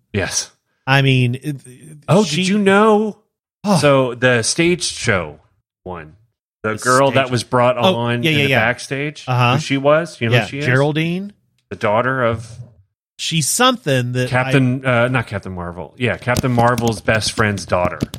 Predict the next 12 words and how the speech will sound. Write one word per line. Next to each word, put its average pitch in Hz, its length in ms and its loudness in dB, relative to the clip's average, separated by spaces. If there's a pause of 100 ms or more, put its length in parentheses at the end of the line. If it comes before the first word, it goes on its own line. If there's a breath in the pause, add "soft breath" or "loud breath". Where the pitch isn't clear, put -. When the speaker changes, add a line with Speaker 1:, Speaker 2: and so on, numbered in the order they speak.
(160)
Speaker 2:
Yeah, 120 440 -2 (180)
that's, 131 240 0
I, 139 260 -2
I, 135 300 0
I 139 160 2
read 147 320 0
in 127 160 -4
the 113 140 -6
things 110 420 -4
that 104 160 -8
she 113 220 -8
was 95 320 -10